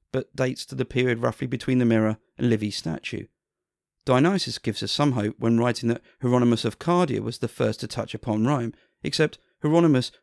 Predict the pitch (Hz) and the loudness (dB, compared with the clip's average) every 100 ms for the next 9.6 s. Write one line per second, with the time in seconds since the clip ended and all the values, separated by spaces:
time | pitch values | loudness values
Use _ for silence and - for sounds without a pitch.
0 | - 135 151 139 127 113 117 110 107 110 | -6 -4 0 0 0 0 0 0 0 -2
1 | 113 104 104 - 156 113 - _ _ 156 | -2 -2 -4 -2 -2 -2 -8 _ _ -4
2 | 160 - _ _ 160 135 135 131 131 127 | -4 -8 _ _ -4 -4 -2 0 0 -2
3 | - 110 110 - _ 107 107 98 95 104 | -2 0 0 -2 _ -4 -2 -4 -8 -10
4 | - - 107 120 143 127 - _ _ _ | -10 -12 -10 -6 -6 -8 -14 _ _ _
5 | _ _ _ _ _ _ _ - 160 180 | _ _ _ _ _ _ _ -2 0 2
6 | 196 185 - - 143 147 147 147 160 - | 0 -6 -6 -4 -2 0 0 0 -2 0
7 | 107 104 - - - 107 - 117 120 - | 0 0 -6 -10 -10 -8 -2 -2 -2 -6
8 | - 107 101 101 - - 107 104 - - | -4 -4 -4 -6 -8 -2 0 0 -4 -8
9 | 107 104 - 98 104 | -4 -4 -6 -10 -12